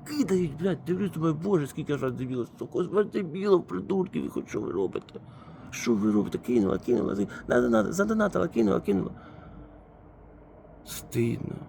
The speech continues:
стидно, ви просто оплачуєте смерть жінки, яка загинула в центрі Києва від вибуху.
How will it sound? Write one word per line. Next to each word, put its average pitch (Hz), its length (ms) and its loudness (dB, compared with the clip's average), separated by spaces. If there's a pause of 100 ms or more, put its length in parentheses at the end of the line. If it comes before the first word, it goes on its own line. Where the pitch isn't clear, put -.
(360)
стидно, 110 1080 -6
ви 104 180 -6
просто 104 480 -8
оплачуєте - 720 -10
смерть - 460 -10
жінки, 120 340 -6
яка - 220 -10
загинула 50 440 -8
в - 60 -12
центрі - 300 -10 (100)
Києва 87 260 -8
від 67 240 -12
вибуху. - 380 -12